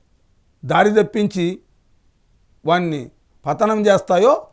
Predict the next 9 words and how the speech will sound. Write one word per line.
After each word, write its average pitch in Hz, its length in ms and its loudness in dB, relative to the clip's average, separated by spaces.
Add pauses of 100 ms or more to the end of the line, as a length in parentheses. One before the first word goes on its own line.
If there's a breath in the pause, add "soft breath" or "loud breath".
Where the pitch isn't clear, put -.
(140)
అదేవిధంగా 214 540 4
మన 175 200 0
ఇంద్రియాలను 214 640 4
కూడా 226 220 2 (360)
ఇవి 185 160 0
నా 180 160 4
గుర్రాలే 240 580 8
కదా 226 200 6
అని 226 360 4